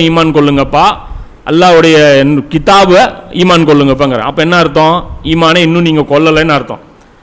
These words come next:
ஆனா கூப்பிடுறது என்னன்னு கூப்பிடுறான்? "யா அய்யுஹல் லஸீனா ஆமனூன்னு" கூப்பிடுறான். இது என்ன அப்படின்னா, இந்த இடத்துல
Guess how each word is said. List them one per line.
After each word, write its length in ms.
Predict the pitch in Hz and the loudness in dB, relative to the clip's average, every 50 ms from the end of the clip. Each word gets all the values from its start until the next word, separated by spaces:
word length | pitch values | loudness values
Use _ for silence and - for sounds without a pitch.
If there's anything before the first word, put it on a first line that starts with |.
| _ _ _ - | _ _ _ -6
ஆனா 180 | 147 165 180 | -2 -2 -2
கூப்பிடுறது 460 | 165 - 190 208 208 165 202 190 185 175 170 | -2 -2 -2 -2 0 0 0 2 2 2 2
என்னன்னு 220 | 180 175 175 165 | 2 0 0 0
கூப்பிடுறான்? 580 | 156 160 151 160 151 151 151 156 160 170 175 - - - | -2 -2 -2 -2 -2 0 0 0 0 -2 -4 -8 -14 -10
"யா 100 | - 135 | -4 -2
அய்யுஹல் 380 | 151 160 170 165 165 160 156 147 | 0 2 2 2 2 2 2 0
லஸீனா 300 | 147 139 143 151 160 160 | 0 0 -2 -2 0 0
ஆமனூன்னு" 640 | 147 131 135 151 160 160 156 151 147 147 160 156 135 131 | 0 0 0 0 0 0 -2 -2 -2 -2 -4 -4 -4 -6
கூப்பிடுறான். 340 | 131 123 120 117 110 98 - - - - _ - - - | -8 -8 -8 -10 -12 -12 -16 -20 -20 -20 _ -20 -12 -8
இது 200 | 160 160 160 156 | -2 0 2 2
என்ன 340 | 156 175 196 208 208 190 | 2 2 2 0 0 0
அப்படின்னா, 360 | 165 147 143 135 127 135 175 190 | 0 -2 -4 -4 -4 -4 -4 -4
இந்த 240 | 170 165 160 156 | -4 -4 -4 -4
இடத்துல 280 | 156 151 143 165 185 | -4 -6 -4 -4 -4